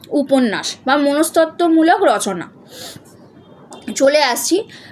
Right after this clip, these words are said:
পরের প্রশ্নে। চোখের বালি কোন পত্রিকায় প্রকাশ পায়? চোখের বালি কিন্তু নবপর্যায় বঙ্গদর্শন পত্রিকায় প্রকাশিত হয়।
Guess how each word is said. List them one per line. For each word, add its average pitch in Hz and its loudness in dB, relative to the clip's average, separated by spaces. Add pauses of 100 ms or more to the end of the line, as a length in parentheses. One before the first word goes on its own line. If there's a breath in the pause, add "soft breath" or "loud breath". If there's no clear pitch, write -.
পরের 320 4
প্রশ্নে। 196 -2 (540)
চোখের 349 4
বালি 254 0
কোন 311 4
পত্রিকায় 262 0
প্রকাশ 196 -2
পায়? - -12 (420 loud breath)
চোখের 320 2
বালি 269 0
কিন্তু 240 -2 (400 loud breath)
নবপর্যায় 330 2
বঙ্গদর্শন 262 0
পত্রিকায় 220 0
প্রকাশিত 196 -4
হয়। 185 -2